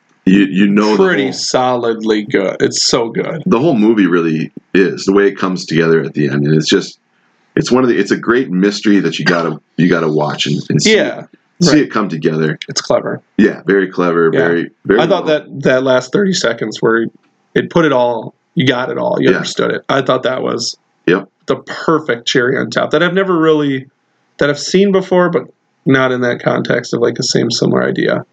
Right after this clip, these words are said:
Speaker 1: Right.
Speaker 2: Clever. That's
Speaker 1: Great,
Speaker 2: why
Speaker 1: great movie.
Speaker 2: everyone should watch The Invitation. It's
Speaker 1: Absolutely.
Speaker 2: by far one of my favorite movies. That can be found on Netflix all the time. It's been on Netflix since they put it out a couple years ago.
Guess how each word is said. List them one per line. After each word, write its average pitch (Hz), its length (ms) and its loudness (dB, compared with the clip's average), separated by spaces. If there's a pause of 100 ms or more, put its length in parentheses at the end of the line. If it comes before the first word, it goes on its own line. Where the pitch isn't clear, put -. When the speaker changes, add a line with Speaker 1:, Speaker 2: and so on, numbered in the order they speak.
(140)
Speaker 1:
Right. 80 280 0
Speaker 2:
Clever. - 340 -2 (500)
That's 90 140 2
Speaker 1:
Great, 131 160 2
Speaker 2:
why - 40 -
Speaker 1:
great 110 260 2
movie. 76 260 -4 (140)
Speaker 2:
everyone - 420 -2
should 156 160 -6
watch - 200 -2
The - 60 -4
Invitation. - 560 -6
It's 85 120 0
Speaker 1:
Absolutely. 82 360 0
Speaker 2:
by 123 60 2
far 127 260 -2
one - 120 -4
of - 40 -4
my - 120 -2
favorite - 360 -4
movies. 147 260 -6
That 139 180 2
can 185 160 0
be 151 100 -2
found 143 220 -4
on 135 40 -2
Netflix 131 360 -2
all 123 120 0
the 123 60 -2
time. 131 180 -2
It's 170 120 -4
been 131 100 0 (100)
on 135 60 -2
Netflix - 220 -4
since - 200 -4
they - 60 0
put - 180 -2
it - 120 -2
out - 260 -2
a - 60 -20
couple - 240 -2
years - 180 -2
ago. - 200 -4